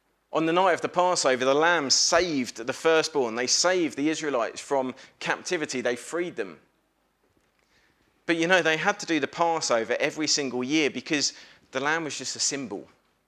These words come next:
And as much as the lamb freed them from slavery in Egypt, it didn't deal with their sin. It, it didn't ultimately free them from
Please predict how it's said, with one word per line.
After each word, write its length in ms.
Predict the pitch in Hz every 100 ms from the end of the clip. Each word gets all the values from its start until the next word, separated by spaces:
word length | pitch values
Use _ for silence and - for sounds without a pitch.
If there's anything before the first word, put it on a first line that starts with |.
| _ _ _ _ -
And 160 | 147 160
as 300 | 160 165 143
much 280 | 202 175 170
as 160 | 156
the 120 | 160
lamb 320 | 160 165 156 139
freed 400 | - 185 180 165
them 200 | 151 139
from 460 | - 147 139 131 - - -
slavery 640 | - - 175 180 160 156 156
in 80 |
Egypt, 440 | 170 226 147 131 -
it 100 | 156
didn't 300 | 208 185 131
deal 160 | 175
with 180 | 147 143
their 140 | 135 120
sin. 500 | - 190 156 101 98 _ - _ _ _ _ _ _ _ _ _ _ _ -
It, 120 | 160
it 140 | 170 160
didn't 260 | 208 190 180
ultimately 500 | 196 175 160 135 139
free 320 | - 175 160
them 200 | 143 135
from 480 | - 147 143 131